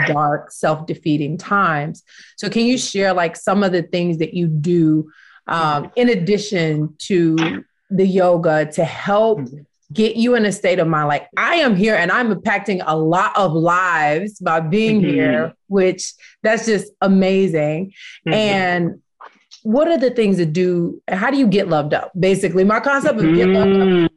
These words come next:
Speaker 1: gotta get loved up. You gotta love yourself, because if you
Speaker 2: Mm-hmm.
Speaker 1: don't, those toxic things to take over. So what are some of the things you
Speaker 2: Mm-hmm.
Speaker 1: do to get loved up?
Speaker 2: Mm.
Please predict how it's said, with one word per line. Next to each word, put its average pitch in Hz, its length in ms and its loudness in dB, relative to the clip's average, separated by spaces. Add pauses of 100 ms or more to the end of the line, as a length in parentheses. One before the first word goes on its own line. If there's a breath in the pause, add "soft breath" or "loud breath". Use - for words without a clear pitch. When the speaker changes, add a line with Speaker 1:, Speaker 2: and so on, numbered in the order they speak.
(140)
Speaker 1:
gotta 240 280 2
get 214 300 -2
loved 196 260 0
up. 170 100 0
You 185 100 -4
gotta 208 240 0
love 285 320 0
yourself, 196 720 -2 (140)
because 190 260 0
if 196 140 0
you 196 120 0
Speaker 2:
Mm-hmm. 202 100 -4
Speaker 1:
don't, 220 400 -4
those 196 320 0
toxic 175 400 -6
things 165 220 -4
to 165 100 -12
take 160 260 -4
over. 160 220 -4
So 175 160 -2
what 214 240 0
are 269 60 2
some 196 240 -4
of 165 100 -2
the 127 60 -8
things 156 200 -4
you 160 80 -6
Speaker 2:
Mm-hmm. 131 180 -12
Speaker 1:
do 151 240 -12 (340)
to 180 80 -10
get 165 180 -4
loved 175 160 -4
up? 165 60 0 (220)
Speaker 2:
Mm. - 60 -12